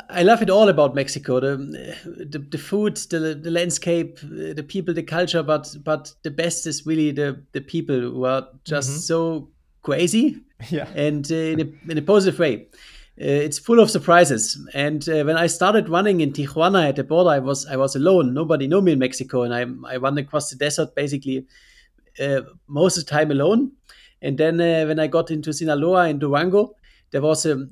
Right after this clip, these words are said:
Speaker 1: a dog joining, uh, La Coqueta, which, uh, was a
Speaker 2: <laughs>
Speaker 1: dog living in the street.
Speaker 2: Okay.
Speaker 1: And she, for some, for some reason, uh, wanted to, to run with me, and she joined for, for a hundred and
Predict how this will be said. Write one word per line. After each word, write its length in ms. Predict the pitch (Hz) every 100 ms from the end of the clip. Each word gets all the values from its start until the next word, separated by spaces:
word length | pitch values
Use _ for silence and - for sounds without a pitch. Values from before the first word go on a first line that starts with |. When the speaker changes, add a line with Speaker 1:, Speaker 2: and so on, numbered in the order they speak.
| -
Speaker 1:
a 60 | 143
dog 360 | 127 131 202 -
joining, 640 | - 131 131 120 113 113 110
uh, 140 | 123 123
La 160 | 127
Coqueta, 640 | 139 143 139 190 147 113 110
which, 220 | 120 - -
uh, 240 | 131 127
was 220 | 127 131 135
a 140 | 127
Speaker 2:
<laughs> 40 |
Speaker 1:
dog 220 | 135 147 147
living 260 | 165 156
in 80 | 147
the 80 | 135
street. 480 | - 156 220 - -
Speaker 2:
Okay. 300 | 151 139 151 -
Speaker 1:
And 140 | 139
she, 100 | 143
for 160 | 143 160
some, 380 | 160 156 165 151
for 120 | 151
some 220 | 143 160
reason, 480 | 156 180 170 160 151 139 151
uh, 200 | 151 147
wanted 300 | 147 151 143
to, 140 | 151 - -
to 120 | 170
run 200 | 180 226
with 160 | 175 123
me, 180 | 120 110
and 220 | 110 110
she 340 | 135 139 139
joined 360 | 139 147 156 151
for, 320 | 147 139 135
for 180 | - 139
a 60 |
hundred 240 | 131 156 151
and 180 | 135